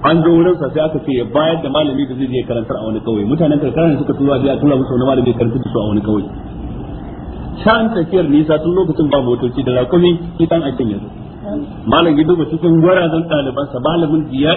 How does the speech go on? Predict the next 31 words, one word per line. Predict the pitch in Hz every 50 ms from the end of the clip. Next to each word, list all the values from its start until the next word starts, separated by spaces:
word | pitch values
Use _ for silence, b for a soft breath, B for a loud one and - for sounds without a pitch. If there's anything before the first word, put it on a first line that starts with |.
| 170
isa | - - - -
a | - 147
nuna | 139 147 160 156
wa | 139 127 123
duniya | 123 143 147 156 147 127
malami | 127 131 127 123 117 117 117
ne. | 107 - - - - - - - - - - - - - - - - - - - -
In | 131
su | 123 139 135
to | 127 123
ga | 110 113 113
wani | 120 135 135 120
da | 113 110
baku, | 113 113 113 113 110 104 101
sai | 101 117
ka | - 117 113
fi | -
tabi. | - 110 101 101 - - - - - - - - - - - - - - - - - - - - -
A | 107 110
zauna | 127 131 123 123
zaman | 123 123 127 131 127
shekara | 127 - - 131 127 120
ɗaya | - 123 123
ko | - 139 135 139
biyu | 147 151 -
ka | - -
karantar | 123 120 120 127 120
da | 113 104
su | - 110
addinin | 107 101 98 104 101 98
su. | 92 87